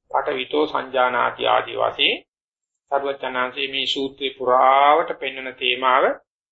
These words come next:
කරුණු හතරකට බෙදලා, බෙදලා දක්වනවා. මේ කරුණු හතර, අ, සූත්‍ර නිමා වෙනකොට අපිට වැටහෙවි. අ, රූපය, වේදනාව, සංඥාව, සංස්කාර, විඥාන කියන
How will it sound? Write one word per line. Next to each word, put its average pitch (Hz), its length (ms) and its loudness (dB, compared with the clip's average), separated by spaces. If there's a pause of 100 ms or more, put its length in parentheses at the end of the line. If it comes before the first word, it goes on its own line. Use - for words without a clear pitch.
කරුණු 143 340 -4
හතරකට 127 480 -2 (960)
බෙදලා, 135 340 -4
බෙදලා 131 320 0
දක්වනවා. 143 460 -2 (720)
මේ 139 120 -6
කරුණු 139 400 -2
හතර, 160 400 2 (1500)
අ, 123 280 -4
සූත්‍ර 135 400 -6
නිමා 139 360 2
වෙනකොට 139 300 -4
අපිට 135 240 -2
වැටහෙවි. 139 640 -2 (600)
අ, 143 80 -4 (200)
රූපය, 156 440 0 (680)
වේදනාව, 127 560 -2 (340)
සංඥාව, 131 640 -2
සංස්කාර, 131 640 -2
විඥාන 127 540 -4
කියන 151 260 -4